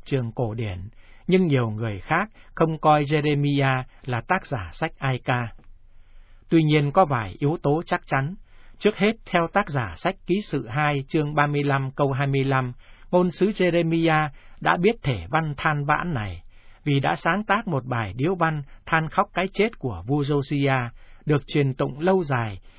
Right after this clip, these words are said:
như tác phẩm toàn vẹn nhất của thể văn này. Việc coi ngôn sứ Jeremiah là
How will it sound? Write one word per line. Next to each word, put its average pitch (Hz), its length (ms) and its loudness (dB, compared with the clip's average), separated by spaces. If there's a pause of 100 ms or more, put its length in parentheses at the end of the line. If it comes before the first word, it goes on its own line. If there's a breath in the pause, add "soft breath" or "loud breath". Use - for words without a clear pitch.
(260 soft breath)
như 170 220 8
tác 202 260 2
phẩm 110 340 -4
toàn 135 240 2
vẹn 135 260 -2
nhất 202 240 0
của 127 160 0
thể 104 300 -6
văn 160 240 0
này. 110 300 -4 (640)
Việc 135 240 2
coi 185 180 4
ngôn 190 240 4
sứ 170 200 2
Jeremiah 170 720 4
là 120 220 -2